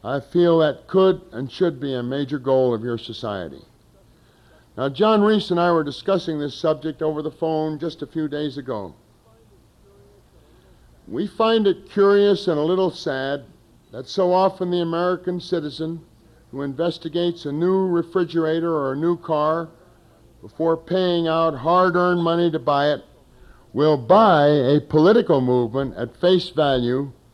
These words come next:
without a source check, together with the identities and motiv-, motivation of the source. The main domestic watchdogs of American freedom are private educational groups, the press,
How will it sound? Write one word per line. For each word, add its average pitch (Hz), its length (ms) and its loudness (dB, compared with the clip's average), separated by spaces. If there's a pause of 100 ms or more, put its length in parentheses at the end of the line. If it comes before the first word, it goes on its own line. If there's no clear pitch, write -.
(520)
without 160 340 6
a 175 80 6
source 190 480 4
check, 139 240 -2 (720)
together 175 460 4
with 151 160 2
the 143 100 -2
identities 165 640 2
and 139 140 -2
motiv-, 156 400 2 (260)
motivation 147 880 0 (400)
of 123 160 -4
the 135 80 -8
source. - 640 -4 (1300)
The 107 80 -6
main 214 500 2
domestic 190 580 0
watchdogs 131 720 0
of 117 80 -8
American 175 480 -2
freedom 170 520 0 (380)
are 113 140 -6
private 190 540 2
educational 170 720 -2
groups, 165 580 -4 (320)
the 110 80 -10
press, 170 600 -2